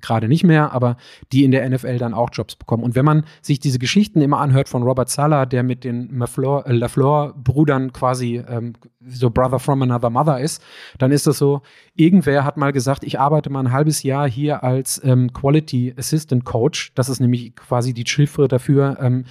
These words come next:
ich bin jemand, der hart arbeitet, ich hab Bock auf Football und ich möchte euch gerne beweisen, dass ich was kann. Und so ist, glaub ich, Robert Saleh damals, ähm,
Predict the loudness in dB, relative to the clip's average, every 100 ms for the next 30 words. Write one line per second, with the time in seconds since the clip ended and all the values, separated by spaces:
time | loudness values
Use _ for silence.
0 | -14 -10 -4 0 2 2 -2 -2 -4 -4
1 | -4 -4 -8 -8 -4 -4 -6 -2 -2 0
2 | -2 -2 -6 -4 -4 -4 -8 -6 -6 -4
3 | -4 -4 -6 -8 -12 -10 -4 0 0 -2
4 | -20 -4 0 2 2 2 0 0 -2 -2
5 | -4 -4 -4 -4 -6 -8 -6 -2 -2 -2